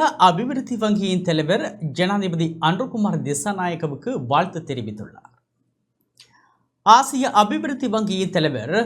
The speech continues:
மசட்சுகு அசஹாவா நேற்று ஜனாதிபதி அனுர்குமார் திசாநாயக்கவுக்கு வாழ்த்து தெரிவித்தார். ஜனாதிபதி அனுர்குமார் திசாநாயக்கவின் வேலை திட்டத்தை ஏற்றுக்கொள்வதாக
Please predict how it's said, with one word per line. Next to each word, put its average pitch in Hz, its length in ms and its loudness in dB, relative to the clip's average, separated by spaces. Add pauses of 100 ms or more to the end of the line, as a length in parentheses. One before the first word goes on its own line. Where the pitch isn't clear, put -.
(680)
மசட்சுகு 165 760 2 (680)
அசஹாவா 165 640 2 (460)
நேற்று 151 340 0 (200)
ஜனாதிபதி 147 500 0 (200)
அனுர்குமார் 196 480 -2 (100)
திசாநாயக்கவுக்கு 160 880 -6 (140)
வாழ்த்து 175 380 0
தெரிவித்தார். 95 540 -16 (840)
ஜனாதிபதி 262 560 2 (260)
அனுர்குமார் 226 560 -2
திசாநாயக்கவின் 170 760 -2 (180)
வேலை 180 300 0
திட்டத்தை 165 360 -4 (220)
ஏற்றுக்கொள்வதாக 151 680 -2